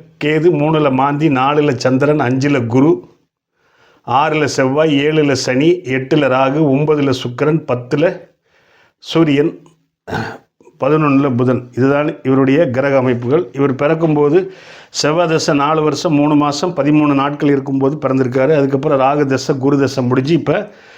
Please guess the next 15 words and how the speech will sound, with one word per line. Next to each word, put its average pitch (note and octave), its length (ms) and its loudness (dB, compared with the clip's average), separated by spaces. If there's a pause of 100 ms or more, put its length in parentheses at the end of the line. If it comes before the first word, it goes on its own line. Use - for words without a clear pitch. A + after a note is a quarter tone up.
(240)
சனி D#3+ 340 -2
தசையில D3 400 0
இருக்கிறார். A#2 400 0
சனி C#3+ 280 -2
தசை C#3+ 280 2
சுக்கிர D#3 380 0
புத்தியில C3 560 -4 (720)
இவர் B2+ 440 0
இருக்கிறார். A#2 520 -2 (1200)
சரிங்களா? B2+ 300 0
இங்க B2+ 340 0
பாத்தீங்கன்னா, C#3+ 600 -2
கிரக F3 300 0
மாளிகா D3+ 520 0
யோகம், B2 420 -4